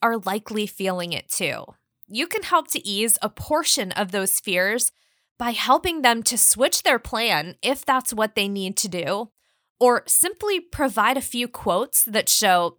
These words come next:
they're still in the best plan for them. And they will appreciate that you took the time to do that.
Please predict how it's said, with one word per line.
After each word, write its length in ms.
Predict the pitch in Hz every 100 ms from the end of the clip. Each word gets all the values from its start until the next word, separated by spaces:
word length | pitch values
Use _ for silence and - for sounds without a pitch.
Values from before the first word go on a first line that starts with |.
| -
they're 160 | 220 262
still 540 | - - 277 302 320 -
in 260 | 240 262
the 80 | 220
best 420 | 180 214 202 -
plan 400 | - 220 196 135
for 220 | - 190 180
them. 480 | 170 87 73 - _ _ _ _ _ _ _ _ -
And 220 | 226 233
they 160 | 277
will 200 | 359 381
appreciate 720 | 277 - 349 - 233 185 160 -
that 120 | 196
you 100 | 233
took 320 | - 320 -
the 80 | 240
time 340 | - 214 190 190
to 100 | 214
do 220 | 180 165
that. 480 | - - - -